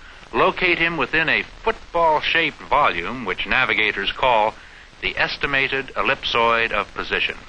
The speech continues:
The space where this ellipsoid intersects the cone establishes his position more closely, in an area where the two coincide. From this, he knows about how far he is from his desired trajectory.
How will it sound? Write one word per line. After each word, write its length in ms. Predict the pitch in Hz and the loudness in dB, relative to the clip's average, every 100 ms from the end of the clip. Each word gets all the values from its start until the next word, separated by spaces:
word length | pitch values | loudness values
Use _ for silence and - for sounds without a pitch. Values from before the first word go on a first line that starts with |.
| - - - - - - - - - - - - - - - - - - - - - - - | -20 -20 -20 -20 -20 -18 -18 -20 -20 -20 -20 -20 -20 -20 -20 -20 -20 -20 -20 -20 -20 -20 -14
The 60 | 131 | -10
space 480 | - 233 202 202 - | -2 2 2 2 2
where 140 | 104 | 2
this 160 | 147 - | 2 2
ellipsoid 640 | 117 156 - 101 107 123 | 2 0 2 4 4 4
intersects 560 | 131 117 - 131 - - | 2 0 0 0 -2 -10
the 60 | 92 | -6
cone 460 | - 143 107 135 | 0 2 2 0
establishes 640 | 139 - 180 190 165 117 98 | -2 0 2 2 0 -2 -2
his 100 | 98 | -4
position 460 | - 95 131 147 | -2 0 0 0
more 200 | 131 127 | 0 -2
closely, 600 | 113 - 143 104 - - - - - - - - - | -2 0 0 0 -4 -10 -16 -20 -20 -20 -20 -12 -2
in 100 | 107 | 0
an 140 | 120 | 2
area 420 | 151 185 87 80 - - | 2 2 2 -2 -10 -4
where 140 | 107 | -2
the 80 | 107 | 0
two 300 | - 160 147 | 0 0 -2
coincide. 880 | - - 135 117 101 - 90 76 - - - - - - - - - - - - - - - - - - - - - - - - - - - - - - | -2 0 2 0 0 0 0 -2 -6 -10 -20 -20 -20 -20 -20 -20 -20 -20 -20 -20 -20 -20 -20 -20 -20 -20 -20 -20 -20 -20 -20 -20 -20 -20 -20 -20 -20 -8
From 160 | - 240 | -2 2
this, 220 | 214 190 | 2 2
he 100 | 156 | 2
knows 320 | 185 196 165 | 4 2 2
about 300 | 123 165 170 | 2 4 4
how 220 | 135 160 | 4 2
far 380 | 135 - 151 147 | 2 4 6 6
he 140 | 139 135 | 4 4
is 300 | 92 101 110 | 2 0 -2
from 160 | 104 | -4
his 100 | 113 | -4
desired 520 | 110 101 104 104 98 | -4 0 2 4 2
trajectory. 600 | - 95 92 - - - | 0 -2 -2 -4 -12 -14